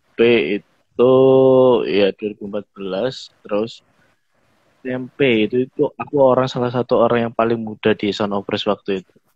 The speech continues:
Kalau yang lainnya udah pada dua puluhan ke atas, aku masih tujuh belas tahun kalau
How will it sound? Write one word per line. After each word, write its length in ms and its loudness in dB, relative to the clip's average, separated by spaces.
Kalau 480 -6
yang 160 -2
lainnya 320 0
udah 280 0
pada 320 0
dua 240 4
puluhan 440 -2
ke 280 -20
atas, 440 -6
aku 200 -8
masih 320 -4
tujuh 320 -16
belas 240 -8
tahun 320 0
kalau 240 -8